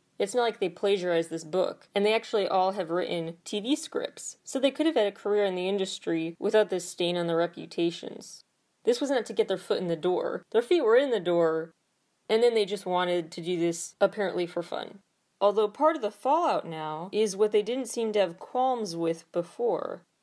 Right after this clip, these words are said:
when they posed as a woman and allowed one of Carmen Mola's books to enter the Spanish Women's Institute's list of fifty feminist titles to help, quote, "understand the reality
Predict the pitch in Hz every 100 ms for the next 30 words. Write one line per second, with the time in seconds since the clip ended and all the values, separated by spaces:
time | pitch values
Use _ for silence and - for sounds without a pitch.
0 | - 208 220 202 185 208 196 170 185 175
1 | 170 180 175 170 175 - 254 285 285 240
2 | 214 208 202 196 180 - 214 196 175 170
3 | 190 247 175 156 170 165 170 - - -
4 | 254 202 196 196 175 175 - 185 185 180
5 | 180 180 175 165 175 - 170 170 170 160
6 | - - - 226 294 - - 190 - 330
7 | 330 320 330 - 240 254 247 - - 196
8 | 185 180 180 208 - 190 175 - _ -
9 | 247 226 - - 254 311 311 262 247 208
10 | 175 175 190 202 175 160 -